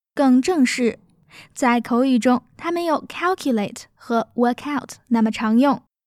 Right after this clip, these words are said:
Reckon在口语会话中也可以表示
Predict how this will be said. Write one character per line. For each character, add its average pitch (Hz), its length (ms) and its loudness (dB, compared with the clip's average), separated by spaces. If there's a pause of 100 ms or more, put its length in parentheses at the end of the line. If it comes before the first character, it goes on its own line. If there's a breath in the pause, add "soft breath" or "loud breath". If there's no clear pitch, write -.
(720 loud breath)
Reckon 262 480 0 (200)
在 220 220 -4
口 226 240 0
语 226 100 2
会 220 140 -6
话 220 220 -2
中 240 220 0 (220 soft breath)
也 247 160 4
可 294 140 -2
以 359 80 0
表 277 220 0
示 - 300 -4